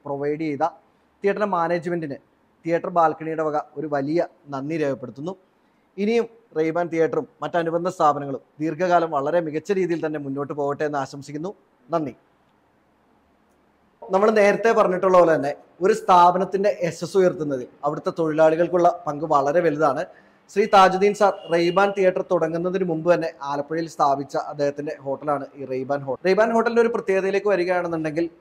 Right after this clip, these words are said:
ഫാസിൽ സാർ ഉൾപ്പെടെയുള്ള മലയാളത്തിലെ പ്രശസ്തരായ സിനിമാ മേഖലയിലുള്ള പല വ്യക്തികളും ഇവിടെ, ഏഹ്, room എടുക്കുകയും ഇവിടെ ഇരുന്ന് സിനിമയ്ക്കുള്ള തിരക്കഥകളും ഡിസ്കഷൻസും ഒക്കെ നടക്കുകയും ചെയ്തിട്ടുള്ളൊരു ഹോട്ടലാണിത്.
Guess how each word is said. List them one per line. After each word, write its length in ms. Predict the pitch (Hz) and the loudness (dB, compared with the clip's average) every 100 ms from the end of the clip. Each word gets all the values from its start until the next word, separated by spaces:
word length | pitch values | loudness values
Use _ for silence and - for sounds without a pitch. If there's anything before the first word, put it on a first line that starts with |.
| _ | _
ഫാസിൽ 320 | 151 151 156 | 0 0 -2
സാർ 240 | 160 180 180 | -2 0 0
ഉൾപ്പെടെയുള്ള 720 | 151 175 165 151 151 - - | -4 0 0 0 -4 -4 -10
മലയാളത്തിലെ 540 | 143 143 147 151 156 151 - | -8 -2 -2 -2 -4 -6 -8
പ്രശസ്തരായ 680 | 143 151 143 180 170 165 147 - | -12 -12 -8 0 2 2 0 -8
സിനിമാ 220 | 151 151 | -8 -6
മേഖലയിലുള്ള 400 | 156 156 165 160 - | -6 -4 -4 -4 0
പല 180 | 151 | 2
വ്യക്തികളും 440 | 175 165 - 147 139 - _ _ | 2 0 -4 -8 -8 -12 _ _
ഇവിടെ, 220 | 151 151 | -6 -2
ഏഹ്, 480 | 160 - _ 156 139 | -2 -4 _ -12 -6
room 220 | 143 151 | -6 -4
എടുക്കുകയും 420 | 151 143 143 151 - | -4 -4 -8 -8 -8
ഇവിടെ 200 | 147 151 | -10 -6
ഇരുന്ന് 220 | 151 156 | -6 -6
സിനിമയ്ക്കുള്ള 520 | 151 147 143 143 151 147 | -10 -10 -10 -6 -6 -4
തിരക്കഥകളും 540 | 143 - 147 151 151 - _ | -6 -4 -4 -2 -4 -6 _
ഡിസ്കഷൻസും 500 | 143 - 165 165 156 | -14 -8 -8 -6 -4
ഒക്കെ 100 | 156 | -4
നടക്കുകയും 380 | 151 135 151 151 | -4 -6 -8 -8
ചെയ്തിട്ടുള്ളൊരു 460 | 147 139 143 151 147 | -6 -6 -6 -6 -4
ഹോട്ടലാണിത്. 580 | 135 135 147 127 113 | -2 0 0 -2 -4